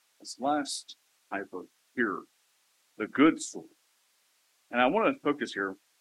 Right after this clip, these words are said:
when we, I've been kind of bouncing off this with every single, um, but I want to focus here particularly on the fruitful of the good soil. Yes, they receive the word. Yes, they accept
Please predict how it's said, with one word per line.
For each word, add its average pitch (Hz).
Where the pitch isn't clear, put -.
when 135
we, 135
I've 139
been 170
kind 233
of 131
bouncing 139
off 107
this 85
with 113
every 127
single, 104
um, 104
but 123
I -
want 208
to -
focus 135
here 98
particularly 131
on 104
the 101
fruitful 135
of 92
the 87
good 87
soil. 80
Yes, 147
they 120
receive 110
the 92
word. -
Yes, 135
they 117
accept 113